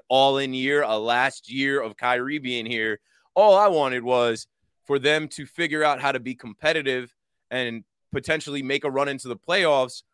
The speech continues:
one that could convince K D to stay.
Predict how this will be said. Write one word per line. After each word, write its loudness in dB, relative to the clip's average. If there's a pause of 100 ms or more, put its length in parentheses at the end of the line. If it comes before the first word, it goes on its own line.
(480)
one 2
that 0
could -16
convince -8
K -4
D -2
to -2
stay. 2